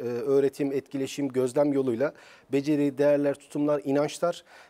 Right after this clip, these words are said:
e, ve alışkanlıklar kazanma süreci. Burada değişiklik esas, burada deneyim esas,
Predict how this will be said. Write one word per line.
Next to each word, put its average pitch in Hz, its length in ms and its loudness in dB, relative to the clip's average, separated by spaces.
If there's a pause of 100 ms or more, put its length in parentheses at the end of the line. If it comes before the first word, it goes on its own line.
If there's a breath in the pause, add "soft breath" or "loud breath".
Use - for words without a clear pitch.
e, 135 160 0
ve 175 80 0
alışkanlıklar 170 680 0
kazanma 170 400 0
süreci. 107 400 -6
Burada 165 380 0
değişiklik 143 560 -2
esas, - 440 -6 (420 loud breath)
burada 147 320 0
deneyim 147 300 4
esas, 123 380 -2